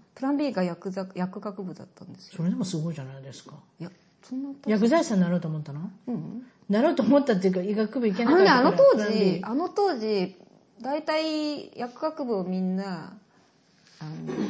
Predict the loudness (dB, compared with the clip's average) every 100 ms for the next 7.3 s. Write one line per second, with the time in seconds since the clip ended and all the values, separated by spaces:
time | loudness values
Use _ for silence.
0 | -8 -8 -2 0 2 0 0 -2 -2 -2
1 | -2 0 -2 -2 -8 -10 -4 -2 -2 -4
2 | -6 -6 -4 -4 -6 -8 -12 -10 -12 -18
3 | _ _ _ _ -12 -6 -4 -2 -2 0
4 | -2 -2 -8 -12 -10 -8 -6 2 2 4
5 | 4 4 0 -6 -4 -4 -4 -2 -2 -4
6 | -6 -6 -8 -6 -2 0 0 -4 -6 -8
7 | -4 -4